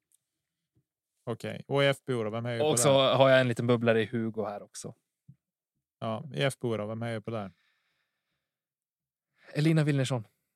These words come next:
Speaker 2: Jag hoppas att hennes, eh, framgångar ska fortsätta på det, det spår hon är inne på just nu. Eh,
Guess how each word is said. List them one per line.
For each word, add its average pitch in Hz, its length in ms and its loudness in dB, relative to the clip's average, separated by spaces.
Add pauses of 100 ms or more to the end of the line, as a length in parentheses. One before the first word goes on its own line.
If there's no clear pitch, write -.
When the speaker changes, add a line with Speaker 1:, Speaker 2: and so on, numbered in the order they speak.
(600)
Speaker 2:
Jag 151 80 4
hoppas 151 200 4
att 139 160 2
hennes, 139 380 2
eh, 135 140 4
framgångar 127 400 0
ska 123 180 -4
fortsätta 117 720 -4
på - 200 -6
det, 110 760 -8
det 117 140 -8
spår 113 240 -4
hon 113 180 -4
är 110 40 -6
inne 110 160 -8
på 113 200 -6
just 107 180 -10
nu. 113 120 -10 (180)
Eh, - 480 -12